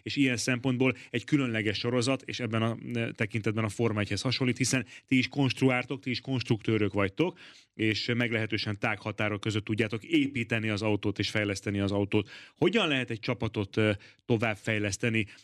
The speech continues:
Kell-e arra készülnöd, hogy mondjuk csapattársaid lesznek egy, egyszer, és így tovább? Tehát hova lehet még innen továbbvinni, e,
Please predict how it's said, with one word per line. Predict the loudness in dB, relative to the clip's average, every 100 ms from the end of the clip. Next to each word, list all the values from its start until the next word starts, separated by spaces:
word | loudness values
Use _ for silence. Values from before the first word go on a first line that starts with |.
| _ _
Kell-e | -2 0 0
arra | 2 0 0
készülnöd, | -2 -2 -2 -4 -4
hogy | -6
mondjuk | -6 -6
csapattársaid | -4 -2 0 -2 0 -2 -2 -4 -2
lesznek | -2 -4 -6 -2
egy, | -2 -4 -4
egyszer, | -2 -2 0 0 0 -4 -6
és | -2 0 -2
így |
tovább? | -2 -2 -2
Tehát | -2
hova | 0 0
lehet | 0 -2 -2
még | 0 0
innen | 0 0 0 -2 -8 -4
továbbvinni, | 0 2 0 0 -2 2 2 0 -6
e, | -4